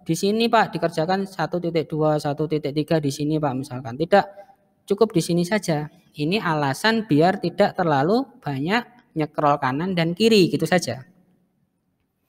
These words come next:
Karena kalau Anda kerjakan di sheet satu semua, berarti ada satu titik satu mungkin di sini, satu titik dua di sini, satu titik tiga di sini.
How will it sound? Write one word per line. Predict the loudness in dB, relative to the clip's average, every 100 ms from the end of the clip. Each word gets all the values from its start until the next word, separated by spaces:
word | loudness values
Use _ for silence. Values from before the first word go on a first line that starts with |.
| _ _ _ _ -2
Karena | 2 4
kalau | 6 6
Anda | 6 4
kerjakan | 4 2 2 2
di | 4 4 4 2 0
sheet | -2 -2
satu | 0 -2 0 -2
semua, | -2 -2 0 0 -4
berarti | -6 -6 -2 -2
ada | 0 2 2 0 -10 -20 -6
satu | -4 -2 0
titik | -2 -2
satu | 0 2 2
mungkin | 2 0 2
di | 0
sini, | 0 0 0 0
satu | -2 -2 -2
titik | -2 -2
dua | -2 0 0
di |
sini, | -2 -4 -4 -2 -2 -2
satu | -2 -2
titik | -2 -2 -4
tiga | -2 0
di | 0 -2
sini. | -4 -4 -4